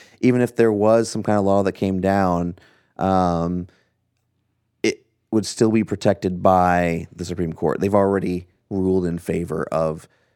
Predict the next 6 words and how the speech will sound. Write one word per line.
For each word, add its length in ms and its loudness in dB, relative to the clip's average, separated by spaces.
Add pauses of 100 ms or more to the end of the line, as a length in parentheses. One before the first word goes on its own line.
(200)
um, 260 -6
video 200 -2
games 340 -4
as 320 -6
art 340 -2
anyway. 560 -6